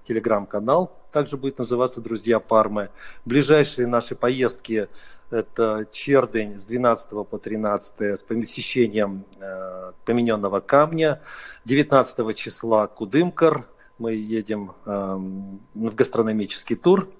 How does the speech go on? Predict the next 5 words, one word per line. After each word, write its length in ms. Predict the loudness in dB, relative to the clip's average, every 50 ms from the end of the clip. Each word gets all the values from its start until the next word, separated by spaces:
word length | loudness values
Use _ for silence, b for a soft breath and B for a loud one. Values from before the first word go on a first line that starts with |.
| -20 -20 _ -20 _ _ _ _ _ -20 -20 _ -14 -14 -8 -4
Э, 580 | -2 0 0 0 0 0 0 0 -2 -4 -6 -8 B B B B B B B -20 _ _ -20 -20 -20 -20 _ _ -12
ш-, 200 | -10 -10 -8 -8
двадцать 360 | 2 4 4 4 4 2 -4
шестого 440 | -2 -2 0 4 4 6 6 4 0
числа 540 | -2 -4 -12 -4 4 6 6 6 6 2